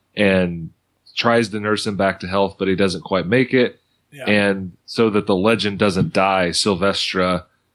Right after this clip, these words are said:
Speaker 1: passes the map and the story to Quartermain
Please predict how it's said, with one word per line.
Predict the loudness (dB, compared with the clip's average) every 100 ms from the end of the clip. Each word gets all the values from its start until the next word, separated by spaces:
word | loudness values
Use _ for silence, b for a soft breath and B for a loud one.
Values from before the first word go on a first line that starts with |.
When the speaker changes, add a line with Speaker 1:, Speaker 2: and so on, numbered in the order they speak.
| _ _ _ -4
Speaker 1:
passes | 0 0 0 -2
the | -2
map | 0 0 0 -2 _
and | -12 -10
the | -8
story | -6 -2 0 0 0 -2
to | -4
Quartermain | -2 -2 0 0 -2 -6 -10